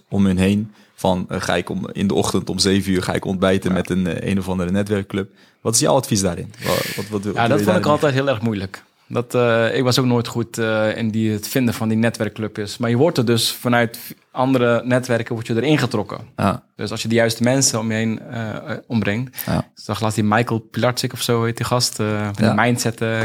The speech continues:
Speaker 2: coach. Toen, eh, hij vertelde ook, eh, over, eh, ja, om, eh, dus hij was met iemand aan, aan, aan, in gesprek. En die vertelde ook over je self-esteem en dat soort dingen. En als je ergens wil komen, zorg dat je omringt met de mensen die al daar zijn waar je wil komen.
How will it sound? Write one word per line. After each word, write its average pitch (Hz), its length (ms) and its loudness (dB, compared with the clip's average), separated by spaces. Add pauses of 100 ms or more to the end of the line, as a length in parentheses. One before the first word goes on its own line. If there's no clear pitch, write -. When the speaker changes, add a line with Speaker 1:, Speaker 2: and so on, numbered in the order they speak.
Speaker 2:
coach. - 240 -6 (360)
Toen, 117 180 2
eh, 110 360 4 (720)
hij 110 160 0
vertelde 113 300 0
ook, 107 140 -4
eh, 104 380 4
over, 104 440 -4
eh, 104 120 2
ja, 107 80 2
om, 113 200 -2
eh, 135 60 -10 (160)
dus 117 140 -6
hij 110 180 -2
was 113 100 0
met 117 100 0
iemand 120 160 4
aan, 101 160 -4 (200)
aan, - 20 -2 (120)
aan, 113 200 -8
in 120 100 -4
gesprek. 139 400 0 (220)
En 123 80 0
die 131 100 4
vertelde 123 320 0
ook 113 420 -2 (200)
over 117 160 -4
je 104 60 0
self-esteem 127 760 2
en 110 180 -10
dat 120 120 -2
soort 131 120 -4
dingen. 127 160 -4
En 123 60 -8
als 120 80 -2
je 131 60 -2
ergens 123 180 0
wil 113 80 -2
komen, 131 420 0 (240)
zorg 165 300 0
dat 127 140 -6
je 147 60 -4
omringt 135 300 4
met 127 120 -4
de 107 60 -2
mensen 147 400 4
die 117 160 0
al 120 100 0
daar 117 240 2
zijn 123 340 2
waar 90 140 -2
je 90 60 -4
wil 87 100 -8
komen. 82 360 -12